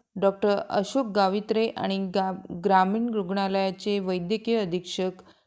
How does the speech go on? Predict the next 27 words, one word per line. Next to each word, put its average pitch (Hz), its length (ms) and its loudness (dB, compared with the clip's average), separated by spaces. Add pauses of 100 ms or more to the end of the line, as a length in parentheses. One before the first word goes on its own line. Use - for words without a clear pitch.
(120)
डॉक्टर 220 340 2
गिरीश 196 480 0
गुट्टे 208 560 -2 (340)
यांनी 247 400 4 (120)
आरोग्य 233 420 2
सेविका, 226 440 0
आरोग्य 190 400 2
सेवक 190 460 -2
आणि 185 120 0
उपस्थित 190 540 -4
विद्यार्थी 190 500 -2
विद्यार्थिनींना 180 760 -2
मार्गदर्शन 180 680 -2
केले. 170 320 0 (920)
सदर 285 340 4
रॅलीत 220 460 4
हातात 214 560 0 (160)
फलक, 196 240 2 (420)
घोषवाक्य 196 720 0 (100)
आणि 190 200 -2
प्रेरणादायी 208 600 0
संदेश 185 440 -2
देत 180 380 0 (440)
विद्यार्थ्यांनी 277 680 2
नागरिकांचे 220 840 0
लक्ष 202 280 -4
वेधले. 160 640 -2